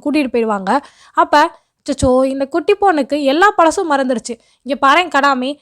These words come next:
என் பையனோட ஃப்ரெண்டுங்கிறதுனால தான் நீ சொன்னேன்னு இந்த பொண்ணை நான் எடுத்துக்கிறேன். இங்க பாரேன், புட்டிங்கை இப்படி சாப்பிடக்கூடாது. ஆ காட்டு." அப்படின்னு கனாமே யுக்கிக்கு ஊட்டி காட்டுறதுக்காக வா-, வாயை திறப்பானா. பார்த்தோன்னா அதுக்கு அவனோட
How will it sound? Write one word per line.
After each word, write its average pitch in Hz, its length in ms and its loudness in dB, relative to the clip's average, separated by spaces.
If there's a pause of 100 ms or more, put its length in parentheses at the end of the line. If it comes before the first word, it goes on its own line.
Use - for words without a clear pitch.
(160)
என் 294 300 -4
பையனோட 370 500 2
ஃப்ரெண்டுங்கிறதுனால 277 800 0
தான் 269 200 -2
நீ 294 200 -4
சொன்னேன்னு 330 320 2
இந்த 294 240 -2
பொண்ணை 277 180 -2
நான் 320 40 -2
எடுத்துக்கிறேன். 233 640 -4 (340)
இங்க 392 260 0
பாரேன், 285 420 2
புட்டிங்கை 359 360 0
இப்படி 294 300 -2
சாப்பிடக்கூடாது. 302 600 0 (360)
ஆ 320 300 6
காட்டு." 339 440 0
அப்படின்னு 254 520 -8
கனாமே 285 600 -2
யுக்கிக்கு 302 400 -6
ஊட்டி 330 340 -2
காட்டுறதுக்காக 247 720 -2 (380)
வா-, 294 180 4
வாயை 330 320 4
திறப்பானா. 254 480 -2 (360)
பார்த்தோன்னா 440 300 4
அதுக்கு 302 380 0
அவனோட 285 360 0